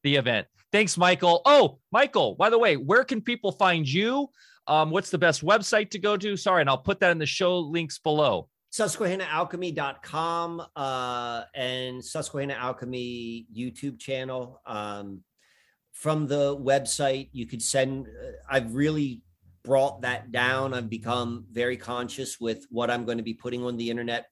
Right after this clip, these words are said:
Speaker 2: uh, going forward. But if you want any sort of, um, correspondence and or, uh, personal sessions, hit me an email through that. Through that is, is probably the best way to do it.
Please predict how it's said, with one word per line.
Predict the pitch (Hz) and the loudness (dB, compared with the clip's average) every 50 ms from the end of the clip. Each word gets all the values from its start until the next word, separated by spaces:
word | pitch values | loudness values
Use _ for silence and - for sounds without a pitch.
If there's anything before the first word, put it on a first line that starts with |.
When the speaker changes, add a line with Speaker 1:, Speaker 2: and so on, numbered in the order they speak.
| - - - - - _ _ _ - | -20 -20 -20 -20 -20 _ _ _ -6
Speaker 2:
uh, | 117 110 110 110 107 107 104 104 104 101 95 - - - - - - _ _ _ _ _ _ _ _ - | -4 -2 -2 -2 -2 -6 -6 -8 -8 -10 -12 -14 -20 -20 -20 -20 -20 _ _ _ _ _ _ _ _ -2
going | 127 131 131 123 117 | 2 2 2 2 0
forward. | 113 - - 156 160 160 156 156 156 151 151 139 113 | -6 -4 0 2 2 4 4 4 2 2 2 0 0
But | 120 127 120 113 | -2 -2 -2 -2
if | 117 123 - - | -6 -12 -10 -8
you | 123 131 127 | -8 -6 -6
want | 127 123 135 143 143 143 143 139 139 135 127 - 143 - | -4 0 2 4 4 6 4 4 2 0 -4 -10 -14 -10
any | - 139 131 139 139 | -8 -6 -4 -4 -4
sort | 123 - - - 135 131 131 123 | -4 -6 -4 -4 -2 -2 0 0
of, | 120 120 117 113 107 - - - - - | -2 -2 -4 -6 -8 -12 -16 -16 -10 -8
um, | 117 107 107 - | -8 -8 -8 -10
correspondence | - - 160 156 147 - - - - 147 147 147 147 143 147 143 135 - | -10 -4 -2 -2 -2 -2 -4 -4 -2 -2 -2 0 -2 -2 -4 -4 -4 -6
and | 123 117 117 113 | -6 -6 -6 -6
or, | 120 117 117 113 110 107 - - - | -4 -2 0 0 0 0 -2 -6 -8
uh, | 110 107 107 107 107 | -8 -8 -8 -8 -10
personal | - - 135 139 131 - - 131 | -8 -6 -6 -6 -6 -6 -8 -8
sessions, | 127 - 127 120 120 117 - 117 117 113 - _ _ _ _ _ _ | -6 -4 -4 -4 -6 -6 -8 -10 -10 -10 -12 _ _ _ _ _ _
hit | - 160 190 | -8 -6 -6
me | 190 185 165 | -4 -2 -2
an | 151 143 | -2 -4
email | 143 - 139 123 131 127 123 120 113 110 | -4 -8 -8 -8 -6 -4 -2 -2 -2 -4
through | 110 - - - 110 104 98 | -6 -10 -14 -12 -12 -12 -10
that. | 92 90 85 78 - _ _ - _ _ _ | -12 -12 -12 -14 -14 _ _ -20 _ _ _
Through | - 107 110 101 | -14 -14 -12 -12
that | 101 95 92 92 80 | -12 -12 -12 -14 -14
is, | - 92 - - 113 - _ _ | -16 -16 -16 -16 -16 -18 _ _
is | - 110 107 104 90 | -12 -12 -10 -10 -12
probably | - - 107 104 104 104 | -12 -10 -10 -10 -10 -10
the | 98 95 | -12 -12
best | 87 98 95 - - - | -12 -12 -12 -12 -14 -14
way | 95 92 | -14 -16
to | 87 92 82 | -16 -18 -20
do | 85 87 87 | -18 -18 -18
it. | 85 - | -18 -20